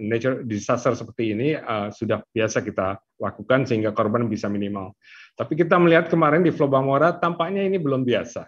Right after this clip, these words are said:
gitu ya, sehingga cukup banyak korban yang terjadi. Lalu pertanyaannya buat kita semua, terutama buat adik-adik atau rekan-rekan mahasiswa yang saya hormati adalah siapa sesungguhnya yang bertanggung jawab terhadap perubahan iklim? Ya, ya mungkin jawabannya kita semua bertanggung jawab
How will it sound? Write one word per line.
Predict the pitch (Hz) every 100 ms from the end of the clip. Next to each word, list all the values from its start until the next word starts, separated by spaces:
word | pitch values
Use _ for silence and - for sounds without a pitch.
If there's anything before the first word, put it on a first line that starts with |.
| _ -
gitu | 98 123
ya, | 120
sehingga | 117 117 120 -
cukup | 147 131 156
banyak | 151 - -
korban | 107 104 104
yang | 98 95
terjadi. | - - 90 - - _ _ _ _ _ _ -
Lalu | 190 262
pertanyaannya | 233 220 208 208 220 262 247
buat | 208 156 165
kita | 156
semua, | 147 156 139 143 143
terutama | 143 123 131
buat | 127 113 104 -
adik-adik | 95 104 123 101 107 127 120 117
atau | 110
rekan-rekan | 107 107 110 104 113 107
mahasiswa | 104 110 - 107 101
yang | 101
saya | 110 95
hormati | 98 101 - 139
adalah | 101 104 - _
siapa | - 233 240 127
sesungguhnya | 123 107 117 107 107
yang | 101
bertanggung | 98 107 104
jawab | 104 90 -
terhadap | 92 92
perubahan | 92 87 87
iklim? | 85 85 - _ _ _ -
Ya, | 92 127 - _ _ -
ya | 95
mungkin | 120 123 208
jawabannya | 151 135 160 208
kita | 175 151
semua | 202 254 254
bertanggung | 131 - 113 107
jawab | 107 104